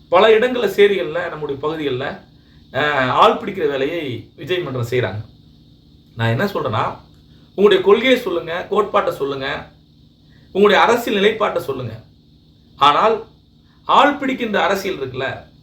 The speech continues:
அது ஒரு ஆபத்தான சூழலை உருவாக்கும். ஒரு, ஒரு, ஒரு பதினாறு வயதுல இருந்து இருபத்தஞ்சு வயது, வயது இருக்கிற இளைஞர்கள் எழுதப்படாத வெள்ளை காகிதங்கள், பிளாங்க் இருக்கு அவங்க மூளைகள். அவங்க மூளை வந்து எழுதப்படாத வெள்ளை காகிதம்.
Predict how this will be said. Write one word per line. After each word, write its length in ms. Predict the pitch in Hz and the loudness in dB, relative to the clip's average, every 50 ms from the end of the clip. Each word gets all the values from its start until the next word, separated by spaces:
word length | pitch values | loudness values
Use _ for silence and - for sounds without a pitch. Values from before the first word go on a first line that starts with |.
| _ - | _ -6
அது 140 | 143 151 | -6 -4
ஒரு 100 | 156 147 | -2 0
ஆபத்தான 440 | 147 165 175 180 175 175 180 180 180 | 2 2 4 4 2 0 0 -4 -4
சூழலை 280 | 165 - 151 147 135 127 | -4 -4 -4 -4 -4 -4
உருவாக்கும். 460 | 131 143 143 127 113 - - 123 - _ _ _ _ _ _ _ _ _ _ _ _ _ _ _ _ _ _ _ _ _ - - | -2 -2 -4 -4 -4 -8 -14 -18 -20 _ _ _ _ _ _ _ _ _ _ _ _ _ _ _ _ _ _ _ _ _ -14 -4
ஒரு, 340 | - 151 170 170 165 151 156 | -2 0 2 4 4 4 4
ஒரு, 240 | 160 156 156 151 156 | 4 2 2 2 2
ஒரு 160 | 165 170 165 | 0 -2 -6
பதினாறு 640 | - - - 185 190 220 226 226 220 214 214 196 190 | -8 -2 0 2 4 4 4 6 6 6 6 4 4
வயதுல 180 | 202 220 226 | 2 2 2
இருந்து 240 | 226 208 202 208 202 | 2 -2 -2 -2 -4
இருபத்தஞ்சு 420 | 202 202 208 202 196 190 180 175 170 | 0 0 0 0 0 -2 -8 -6 -4
வயது, 360 | 170 180 185 202 208 190 - - | 0 0 0 0 -2 -8 -8 -2
வயது 260 | 151 165 180 185 180 | 0 2 2 2 2
இருக்கிற 240 | 175 156 151 151 135 | 0 -2 0 0 0
இளைஞர்கள் 580 | 135 160 175 170 160 143 139 170 190 190 190 - _ - _ _ - _ - _ _ _ _ _ _ _ _ _ | 2 2 0 0 0 -4 -4 -2 -4 -6 -8 -10 _ -20 _ _ -20 _ -20 _ _ _ _ _ _ _ _ _
எழுதப்படாத 680 | - 170 196 240 269 262 254 - - 202 190 190 165 151 | 6 6 8 8 8 6 4 4 4 0 2 2 0 0
வெள்ளை 320 | 147 156 185 202 202 190 | 0 0 0 0 0 -2
காகிதங்கள், 460 | - 156 160 170 180 180 160 127 120 | -2 0 2 2 2 0 0 -4 -6
பிளாங்க் 480 | 110 120 135 160 165 196 190 190 - - - _ - | -6 -2 2 2 2 2 2 -2 -10 -16 -20 _ -8
இருக்கு 240 | 147 147 147 143 170 | -6 -4 -4 -2 -4
அவங்க 300 | 151 135 131 131 147 147 | -4 -4 -4 -2 -2 0
மூளைகள். 260 | 135 - - - - - _ _ _ _ _ _ - _ _ _ _ _ | 0 -2 -4 -6 -12 -18 _ _ _ _ _ _ -20 _ _ _ _ _
அவங்க 280 | - 143 - 202 185 180 | -6 -4 -4 -2 0 2
மூளை 160 | 202 202 - | 2 2 2
வந்து 140 | - 180 185 | 0 -2 -2
எழுதப்படாத 460 | 160 180 190 175 - - 156 160 143 | -2 0 -2 -2 -2 -2 -2 -2 -2
வெள்ளை 240 | 135 143 156 151 - | -2 -4 -4 -6 -6
காகிதம். 320 | - 131 117 107 101 - | -4 -6 -6 -6 -8 -12